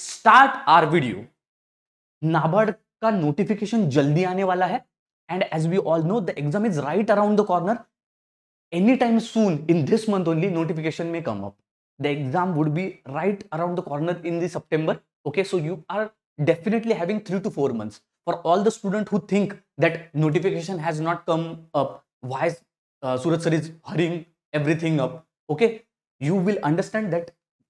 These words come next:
two to three months also, the competition is such in context of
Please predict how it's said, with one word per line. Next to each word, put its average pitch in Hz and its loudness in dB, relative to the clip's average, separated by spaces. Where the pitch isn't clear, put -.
two 226 4
to 214 -2
three 202 2
months 180 -2
also, 151 0
the 165 -2
competition 160 -2
is 185 -8
such - -4
in 175 -4
context 165 -4
of 156 -8